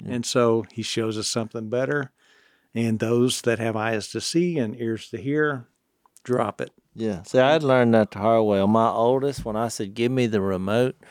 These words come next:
Speaker 1: well, at two and three, they don't understand, "Give me the remote."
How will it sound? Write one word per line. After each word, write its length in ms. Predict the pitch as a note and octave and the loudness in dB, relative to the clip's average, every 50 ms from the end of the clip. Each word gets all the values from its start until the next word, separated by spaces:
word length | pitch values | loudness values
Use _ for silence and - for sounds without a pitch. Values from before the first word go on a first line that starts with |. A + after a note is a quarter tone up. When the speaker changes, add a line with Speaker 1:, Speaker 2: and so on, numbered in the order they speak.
| - - - - | -20 -14 -8 -6
Speaker 1:
well, 260 | E3+ B2 A#2 A#2 A#2 | -4 -2 0 2 4
at 180 | A2+ A2 - F#3+ | 4 4 2 0
two 200 | - - F3 F#3 F3+ | 4 6 8 8 8
and 180 | D3+ A#2 G2 | 6 4 2
three, 400 | - - C#3+ D#3 E3+ E3 C#3 A#2 | 0 2 4 6 6 6 6 4
they 220 | G#2 - A2 B2+ D3+ | 4 4 4 4 4
don't 220 | D#3+ D3+ C#3 C3+ C3 | 6 4 4 4 4
understand, 840 | B2 A2+ G#2 - - - B2+ C3+ D3 D3+ C#3+ B2+ A2+ G2 F2+ - _ _ _ _ _ _ _ _ _ _ _ _ - G2 | 2 0 -2 -2 -4 -2 0 0 2 2 2 2 0 -2 -4 -8 _ _ _ _ _ _ _ _ _ _ _ _ -18 -8
"Give 260 | F#2 A2 C3+ D#3+ D#3 | 0 2 4 4 4
me 220 | E3 D#3+ D#3 C#3+ B2+ | 4 4 4 4 4
the 140 | A2 A2 | 4 2
remote." 640 | G#2 G#2 G2 F#2+ F#2+ G#2 A#2+ D3+ F3+ E3+ B2+ - | 2 2 0 0 0 2 4 6 6 6 4 2